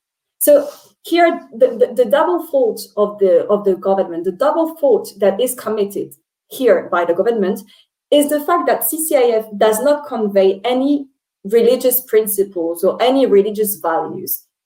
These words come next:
It only protects freedom of religion or belief. But by doing so, we, we have now to, to, we also have now to protect our, our right of association,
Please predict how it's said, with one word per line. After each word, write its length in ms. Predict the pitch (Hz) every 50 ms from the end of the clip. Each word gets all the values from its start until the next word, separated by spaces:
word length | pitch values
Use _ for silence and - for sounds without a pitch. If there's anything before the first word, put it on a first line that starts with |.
| _ _ _ _ _ -
It 160 | 233 226 - -
only 400 | - 254 302 320 302 311 285 - -
protects 680 | - 220 196 - - 233 - - - - - - - _ _ _ _ _ _ -
freedom 380 | - - 269 277 277 254 226
of 180 | 196 185 - -
religion 380 | 190 180 185 180 - - 190
or 100 | - -
belief. 320 | - - - - - - _ _ _ _ _ _ _ _ _ _ _ _ _ _ _ _ _ _ _ _ _ _ _ -
But 340 | 196 196 247 233 196 - - - -
by 180 | 214 190 190
doing 360 | 202 196 - 339 415 392 165 -
so, 420 | - - - 190 - - - _ _ _ _ _ _ _ _ _ _ _ _ _ _ _ _ _ _ _ -
we, 720 | - 220 277 302 302 302 294 294 294 285 277 262 214 196 - _ _ _ _ _ _ _ _ _ _ _ _ _ _ _ _ _ _ _ _ -
we 180 | 254 262 285 269
have 340 | 269 277 285 269 262 254 247
now 380 | 254 269 277 349 403 392 403 - -
to, 220 | 277 269 262 254 254
to, 340 | - - 269 262 254 - - - _ _ -
we 220 | 262 277 277 311 -
also 320 | - 370 415 415 - 392
have 180 | - 277 262 262
now 240 | 269 285 339 381
to 160 | - - 277 202
protect 400 | - 285 285 285 285 285 285 226
our, 240 | 214 208 208 -
our 240 | 220 214 214 214 196
right 420 | 196 196 - 226 269 311 330 320 -
of 200 | 202 196 196 170
association, 720 | 170 - - - - - - - - - - - 160 -